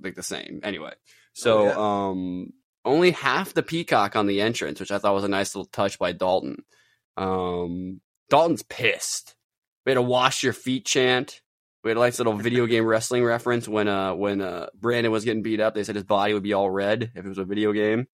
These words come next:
Speaker 1: Um,
Speaker 2: Hey.
Speaker 1: it was a nice little pop on the hot tag that they, like, dragged out as much as they possibly could for Dalton. You know what I got the vibe of in this match when Dalton and, uh, and The Boy started getting their little sequence in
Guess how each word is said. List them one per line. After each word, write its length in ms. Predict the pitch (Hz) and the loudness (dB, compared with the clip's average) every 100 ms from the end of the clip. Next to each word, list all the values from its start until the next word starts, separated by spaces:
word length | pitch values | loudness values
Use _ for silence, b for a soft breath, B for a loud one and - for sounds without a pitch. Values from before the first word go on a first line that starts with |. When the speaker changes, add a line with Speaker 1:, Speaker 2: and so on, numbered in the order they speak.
| _ _ _ _ _ _ | _ _ _ _ _ _
Speaker 1:
Um, 760 | 98 98 95 92 90 92 90 101 | -4 0 0 -2 -2 -4 -4 -6
Speaker 2:
Hey. 360 | 127 143 143 - | -4 -6 -6 -16
Speaker 1:
it 320 | _ _ - | _ _ -6
was 80 | 104 | 0
a 40 | |
nice 160 | 117 110 | 0 0
little 160 | 101 101 - | -2 -4 -8
pop 380 | - 113 117 - | -4 0 0 0
on 120 | 107 | -2
the 60 | |
hot 260 | 101 107 101 | 0 0 0
tag 200 | 107 107 | 0 -2
that 60 | 95 | -2
they, 120 | 98 | -2
like, 220 | 98 95 | -2 -4
dragged 360 | 107 104 104 104 | -2 0 2 2
out 100 | 98 | 0
as 100 | 104 | 0
much 180 | 104 | -2
as 80 | 101 | -2
they 60 | 104 | -2
possibly 400 | 113 104 - 98 | 0 0 -2 -6
could 180 | 113 98 | -4 -6
for 100 | 92 | -4
Dalton. 500 | 101 107 117 123 135 b b | 0 0 0 -4 -8 b b
You 80 | 131 | 2
know 40 | |
what 100 | 185 | 4
I 60 | 214 | 4
got 120 | 190 | 2
the 120 | 151 | 0
vibe 320 | 110 104 113 120 | 2 4 4 4
of 140 | 120 | 2
in 100 | 139 | 0
this 160 | 147 - | 0 -2
match 240 | 135 143 | -4 0
when 140 | 117 101 | -2 2
Dalton 520 | 104 101 113 117 - | 2 4 2 0 0
and, 240 | 95 98 | 0 0
uh, 300 | 92 90 85 - | 0 -2 -4 -2
and 400 | 101 98 95 92 | -2 0 -2 -4
The 60 | |
Boy 240 | 90 101 101 | -2 2 2
started 280 | - 107 101 | 2 0 2
getting 160 | 104 | 2
their 120 | 107 101 | 2 2
little 140 | 95 | 0
sequence 460 | - 107 117 117 131 | -4 -2 -2 0 0
in 260 | 139 156 | 0 0